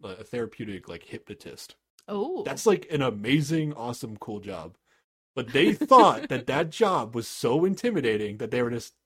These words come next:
Speaker 1: they just told people they were a teacher. Like, <laughs> why? Like, uh,
Speaker 2: Well, they don't want people to think that they're gonna hypnotize
Speaker 1: I
Speaker 2: them.
Speaker 1: guess so, but, like, <laughs> come on. It's, like, such an interesting job, and now you just, like,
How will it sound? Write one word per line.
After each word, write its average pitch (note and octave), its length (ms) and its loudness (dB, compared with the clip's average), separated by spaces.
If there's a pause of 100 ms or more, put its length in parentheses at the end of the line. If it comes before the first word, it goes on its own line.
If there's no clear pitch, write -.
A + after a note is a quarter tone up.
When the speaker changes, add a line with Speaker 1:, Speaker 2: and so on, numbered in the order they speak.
Speaker 1:
they B2 120 0
just D3+ 160 -2
told C#3 160 -4
people B2 220 -6
they G2 140 -8
were F#2 160 -12
a E2 60 -16
teacher. - 440 -18 (720)
Like, - 260 -8 (580)
<laughs> A4+ 580 -10
why? G2 520 -2
Like, C3+ 220 -4 (300)
uh, C3 40 -18 (440)
Speaker 2:
Well, B3 160 0
they B3 120 -2
don't B3 200 -6
want A#3+ 160 -4
people B3 280 -2
to G#3 100 -2
think A#3+ 420 -6
that F#3+ 180 -8
they're G3 120 -6
gonna F#3+ 280 -8
hypnotize - 840 -8
Speaker 1:
I B3+ 60 6
Speaker 2:
them. G3 100 2
Speaker 1:
guess D3+ 240 4
so, - 380 -12
but, - 220 -10
like, - 440 -10
<laughs> - 580 -12
come C#3 120 -6
on. G2 240 -12 (880)
It's, D#3+ 180 -2
like, A3+ 180 2
such - 300 -6
an F3 80 -6
interesting D3 440 -4
job, A#2 340 -4
and G2+ 100 -8
now A#2+ 100 -4
you A#2+ 160 -2
just, A#2 160 -8
like, G#2+ 140 -8